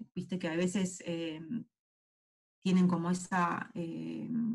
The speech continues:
esa recuperación como mucho más rápida, y otros que es más tardía, o que tienen más miedo. Entonces, en ese punto,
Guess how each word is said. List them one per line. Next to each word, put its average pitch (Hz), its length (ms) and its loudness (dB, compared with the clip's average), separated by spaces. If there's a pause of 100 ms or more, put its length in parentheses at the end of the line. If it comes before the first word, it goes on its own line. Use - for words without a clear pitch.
(140)
esa 175 260 0
recuperación 170 640 0
como 170 200 2
mucho 180 240 0
más 170 200 -6
rápida, 202 440 2
y 170 40 2
otros 170 220 -2
que - 60 -6
es 156 80 -6
más - 160 -12
tardía, 196 680 6
o 151 120 0
que - 100 -12
tienen 160 220 -10
más 170 180 -6
miedo. 196 380 2
Entonces, 180 340 -2
en 175 80 -2
ese 185 200 -2
punto, 202 440 0